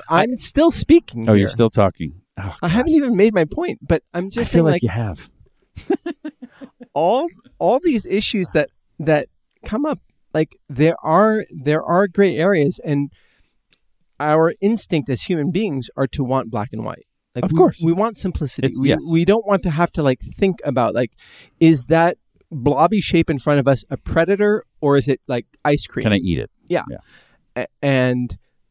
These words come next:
Speaker 2: if it's clear to us, then we just go with it, you know? And, and now we're a-, at an age where we don't have, we're, there are not as many life or death decisions we have to make. Most things are ice cream, you know?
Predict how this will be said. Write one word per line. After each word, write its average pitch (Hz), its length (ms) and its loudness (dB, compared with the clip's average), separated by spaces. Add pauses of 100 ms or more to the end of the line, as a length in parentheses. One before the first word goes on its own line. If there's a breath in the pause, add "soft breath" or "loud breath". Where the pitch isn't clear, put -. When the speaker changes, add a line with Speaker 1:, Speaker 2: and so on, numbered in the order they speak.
(480)
Speaker 2:
if 147 160 0
it's - 240 -4
clear 247 400 -4
to 214 140 4
us, 196 220 0
then 139 180 -6
we 127 80 0
just - 240 -10 (100)
go 262 140 2
with 311 220 -4
it, - 100 -14 (160)
you 131 100 -4
know? 123 120 0
And, 139 280 -2
and 160 160 -4
now 202 220 0
we're 214 320 0
a-, 156 280 -6
at 151 120 0
an 151 120 -2
age 160 220 -2
where 156 140 0
we 147 120 -2
don't 170 200 -6
have, 175 220 -8 (100)
we're, 156 240 -8
there 160 220 -6
are 165 40 -8
not 180 240 -6
as 160 160 -6
many 160 380 -8 (340 soft breath)
life 139 320 -4
or 139 80 2
death 139 280 -2 (540)
decisions 135 520 -4
we 131 120 -4
have 139 160 -6
to 147 80 -6
make. 156 240 -2 (160)
Most 165 380 -4
things 196 200 -4
are 180 160 -2
ice 147 220 -2
cream, - 460 -12
you 127 120 -8
know? - 180 -8